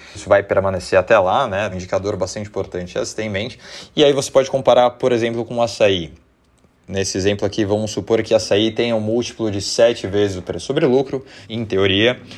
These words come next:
o Pão de Açúcar, como eu falei, cinco vezes sobre, é, cinco vezes o preço sobre lucro, estaria mais barato que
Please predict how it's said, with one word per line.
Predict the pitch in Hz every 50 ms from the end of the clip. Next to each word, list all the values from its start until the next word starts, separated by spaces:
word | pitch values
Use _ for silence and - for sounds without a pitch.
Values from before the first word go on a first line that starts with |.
| - -
o | - 127
Pão | - 139 127
de | 113 113
Açúcar, | 104 - - 117 117 110 - 104 101
como | - 117 110 107
eu |
falei, | 101 - 107 101 101 101 98 95
cinco | - - - - 135 127 - - 98
vezes | 98 104 98 95 92
sobre, | - - 101 104 110 113 107 101 -
é, | 101 101 98 95 95 95 95 95 92 92 92
cinco | - - 120 101
vezes | 104 104 95 98
o | 87
preço | - 95 87 -
sobre | 139 123 117 147
lucro, | 127 131 135 135 131
estaria | 131 - 120 110 113 107
mais | 104 104 101
barato | 95 98 95 95 98 95 - -
que | -